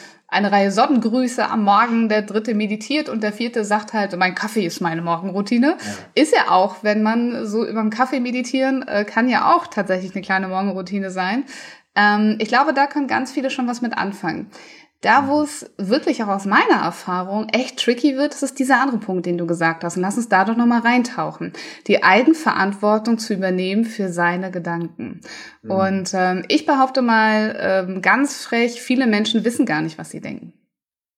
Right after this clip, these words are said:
Speaker 2: Mhm.
Speaker 1: Also wie sollen sie dann dafür Verantwortung übernehmen, wenn sie doch gar nicht wissen, was sie denken? Kannst du uns da nochmal eine Anleitung geben für jemanden, der sagt, „Das klingt total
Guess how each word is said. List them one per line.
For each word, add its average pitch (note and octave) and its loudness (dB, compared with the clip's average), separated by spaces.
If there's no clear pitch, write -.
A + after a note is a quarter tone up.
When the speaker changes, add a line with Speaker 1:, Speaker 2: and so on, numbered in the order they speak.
Speaker 2:
Mhm. G#2+ -16
Speaker 1:
Also A#3 6
wie A#3+ 4
sollen A#3+ 4
sie B3+ 4
dann A3+ 2
dafür A3 -2
Verantwortung G#3 0
übernehmen, F3+ -2
wenn G3 0
sie F#3+ -2
doch F#3 -6
gar F3+ 2
nicht F#3+ -8
wissen, C#4+ 0
was E3+ -8
sie E3 -10
denken? D#3+ -10
Kannst A#3+ 2
du C4+ 2
uns A3 -2
da G#3+ 2
nochmal D#4 0
eine C4 0
Anleitung G#3 2
geben G3+ -4
für A3+ -6
jemanden, A#3 0
der G#3+ -2
sagt, A3+ -2
„Das A3 -8
klingt B3 -6
total A3+ -2